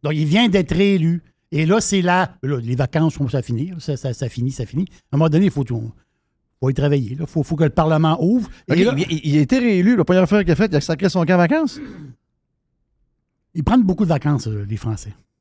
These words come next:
Speaker 1: En
Speaker 2: Ah ouais ?
Speaker 1: général.
Speaker 2: OK.
Speaker 1: Ben, il est bien accompagné aussi, là.
Speaker 2: Ouais, il est good.
Speaker 1: <laughs> C'est ça. Je savais que t'allais le faire.
Speaker 2: Ouais.
Speaker 1: C'est pour ça que je te l'ai, euh, je te
Speaker 2: Ouais.
Speaker 1: l'ai poussé. Non, mais là-bas, en France, c'est la ren-, la rentrée
Speaker 2: Elle
Speaker 1: du
Speaker 2: pourrait quand même
Speaker 1: gouvernement.
Speaker 2: être sa mère, là.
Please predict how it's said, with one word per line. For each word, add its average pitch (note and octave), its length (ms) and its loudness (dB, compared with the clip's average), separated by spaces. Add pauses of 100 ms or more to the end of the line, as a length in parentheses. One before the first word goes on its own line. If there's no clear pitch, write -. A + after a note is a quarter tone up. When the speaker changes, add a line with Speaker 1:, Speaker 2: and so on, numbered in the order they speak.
(520)
Speaker 1:
En E3+ 60 -4
Speaker 2:
Ah - 20 2
ouais ? D#3+ 60 2
Speaker 1:
général. C3+ 400 0 (180)
Speaker 2:
OK. A2+ 240 -2 (1120)
Speaker 1:
Ben, G#2+ 380 -12 (340)
il B2 160 -4
est B2+ 40 -2
bien D3 180 2
accompagné C3 420 0
aussi, B2+ 260 -6
là. G#3 100 -8 (1300)
Speaker 2:
Ouais, F#2 160 -6
il E2 80 -8
est F2 80 -4
good. F#2 280 -6 (420)
Speaker 1:
<laughs> - 400 -6
C'est B3 140 -4
ça. - 160 -6 (260)
Je - 80 -12
savais E3 280 0
que D#3 40 -6
t'allais C#3+ 200 0
le C3+ 40 -2
faire. C#3 140 -6
Speaker 2:
Ouais. C3+ 160 -6 (180)
Speaker 1:
C'est - 80 -12
pour F3+ 80 -2
ça G#3+ 140 2
que F#3 80 -4
je F3 40 2
te D#3+ 60 2
l'ai, D3+ 220 0
euh, C3+ 180 -2
je F#2+ 60 -2
te D3 60 -2
Speaker 2:
Ouais. D3 40 -4
Speaker 1:
l'ai C#3+ 80 -2
poussé. B2+ 340 -8 (280)
Non, F3 60 4
mais G3 340 0
là-bas, F3+ 320 4
en A#3 180 4
France, F#3+ 320 0
c'est F#3 80 -2
la D#3 160 2
ren-, D3+ 240 0
la D#3+ 380 0
rentrée F#3 240 0
Speaker 2:
Elle A3+ 80 2
Speaker 1:
du - 60 -4
Speaker 2:
pourrait E3 200 2
quand C#3 140 2
même F#3 100 2
Speaker 1:
gouvernement. F3+ 80 2
Speaker 2:
être C3+ 100 -2
sa B2+ 140 -6
mère, A#2 220 -4
là. D3 100 -4